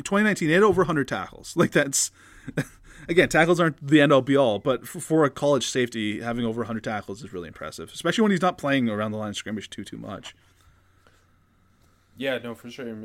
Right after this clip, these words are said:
Speaker 2: I mean, Richie Grant did in twenty eighteen. Think about all the ones he missed.
Speaker 1: <laughs> That's a good point. By the way, uh, I, I've way too many comps to Seahawks safeties. It wasn't intentional. Uh, my comp for Forrest is Marquise Blair.
Speaker 2: Bradley McDougall. Oh.
Speaker 1: I,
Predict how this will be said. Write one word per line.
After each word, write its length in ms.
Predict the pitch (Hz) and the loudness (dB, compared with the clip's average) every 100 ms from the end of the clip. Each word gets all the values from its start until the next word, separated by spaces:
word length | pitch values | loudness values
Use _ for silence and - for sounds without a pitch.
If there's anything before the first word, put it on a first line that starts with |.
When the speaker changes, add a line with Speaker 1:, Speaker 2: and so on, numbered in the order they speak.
| 104 | -12
Speaker 2:
I 60 | |
mean, 220 | 110 110 | -12 -12
Richie 240 | 113 131 151 | -12 -12 -14
Grant 300 | 113 117 127 | -10 -12 -10
did 200 | 117 107 | -12 -12
in 100 | 104 | -14
twenty 280 | - 110 107 | -14 -12 -12
eighteen. 460 | 104 110 113 95 92 | -14 -14 -14 -14 -18
Think 140 | 117 | -16
about 120 | 120 | -12
all 120 | 110 107 | -10 -10
the 80 | |
ones 180 | 101 101 | -12 -14
he 60 | 92 | -16
missed. 420 | 90 120 90 _ _ _ - - - - | -14 -14 -14 _ _ _ -14 -14 -14 -8
Speaker 1:
<laughs> 0 | 185 165 | -6 -4
That's 240 | 190 - | -6 -6
a 100 | 160 | -8
good 240 | - 156 - | -4 -6 -6
point. 220 | 170 139 - - 175 151 | -8 -8 -8 -18 -6 4
By 100 | 185 | 8
the 60 | |
way, 200 | 180 143 | 8 6
uh, 340 | - 127 123 123 | 2 -2 0 -2
I, 280 | 123 151 160 | 0 0 2
I've 260 | 135 139 - _ _ - | 0 -4 -6 _ _ -10
way 260 | 139 147 | 0 2
too 120 | 160 165 | 2 0
many 120 | 143 | -2
comps 360 | - 139 139 | -2 -4 -4
to 80 | - | -6
Seahawks 420 | 131 143 139 135 | -8 -4 -4 -4
safeties. 400 | - 131 131 143 | -4 -4 0 -2
It 100 | 139 | 0
wasn't 260 | 117 120 135 | -2 -2 -2
intentional. 640 | 120 123 117 120 127 123 - - - - | -4 -2 -6 -6 -8 -8 -12 -20 -20 -16
Uh, 320 | - 120 113 123 | -8 -4 -4 -2
my 120 | 143 | -2
comp 200 | - 202 | -2 -4
for 100 | 160 | -4
Forrest 340 | - 147 139 | -2 0 0
is 80 | 131 | -2
Marquise 320 | 120 110 113 | -4 -4 -8
Blair. 320 | 101 123 101 | -6 -4 -4
Speaker 2:
Bradley 140 | 101 135 | -6 -10
McDougall. 580 | 131 117 117 107 90 - _ _ _ _ _ | -14 -12 -12 -12 -14 -20 _ _ _ _ _
Oh. 60 | 90 | -4
Speaker 1:
I, 180 | 123 | -2